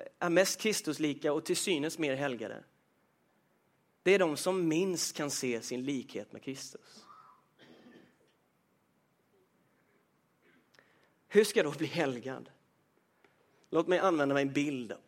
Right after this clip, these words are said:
ifrån konstens värld. Jag undervisar ju konst. Och jag lär mina elever att teckna och måla. Och för att kunna göra det så behöver man se linjen. Det är viktigt att se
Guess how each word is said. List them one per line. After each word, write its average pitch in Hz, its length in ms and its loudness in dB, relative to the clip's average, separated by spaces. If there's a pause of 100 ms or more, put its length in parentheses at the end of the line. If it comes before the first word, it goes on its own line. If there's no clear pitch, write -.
(120)
ifrån 127 300 -4
konstens 139 640 -6
värld. - 320 -8 (1400)
Jag 131 160 -2
undervisar 127 400 -2
ju 123 60 -2
konst. - 500 -12 (1040)
Och 175 140 4
jag 202 120 10
lär 151 480 4 (140)
mina 147 240 2
elever 117 540 -2
att - 280 -10
teckna 120 560 -4
och 131 140 -10
måla. 131 420 -2
Och 165 140 -4
för 190 120 -2
att 175 60 -8
kunna 196 200 2
göra 214 340 4
det 117 240 -2 (760)
så - 140 0
behöver 170 220 4
man 180 140 2
se 135 260 2
linjen. 143 600 2 (1800)
Det 143 100 -2
är 160 40 2
viktigt 202 560 2
att 165 100 4
se 139 360 2